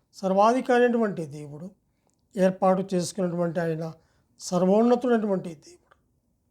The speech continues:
అటువంటి దేవుణ్ణి ఉదయకాల వేళ స్తుతించి, గణపరిచి, పూజించి,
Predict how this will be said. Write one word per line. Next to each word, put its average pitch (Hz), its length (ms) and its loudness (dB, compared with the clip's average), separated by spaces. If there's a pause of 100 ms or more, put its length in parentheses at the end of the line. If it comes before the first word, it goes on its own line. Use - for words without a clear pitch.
(400)
అటువంటి 190 640 2 (640)
దేవుణ్ణి 196 720 2 (540)
ఉదయకాల 180 440 0
వేళ 160 400 2 (580)
స్తుతించి, 254 760 -2
గణపరిచి, 185 640 0
పూజించి, 180 720 -4